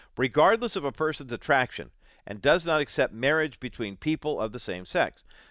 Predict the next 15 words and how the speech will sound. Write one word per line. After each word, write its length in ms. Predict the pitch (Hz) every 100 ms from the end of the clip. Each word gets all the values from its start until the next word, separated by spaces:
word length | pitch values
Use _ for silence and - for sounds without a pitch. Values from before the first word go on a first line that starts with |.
| _
So 140 | 165
basically 460 | 202 269 285 240 196
what 160 | 175
they're 100 | 143
saying 300 | 135 196 170
is, 120 | 120 -
if 160 | 131
you 100 | 135
want 220 | 175 196 220
to 40 |
work 320 | 139 160 208
at 120 | 165
Seattle 320 | - 139 135 127
Pacific 400 | 123 - 123 107
University, 640 | 104 95 117 - 76 55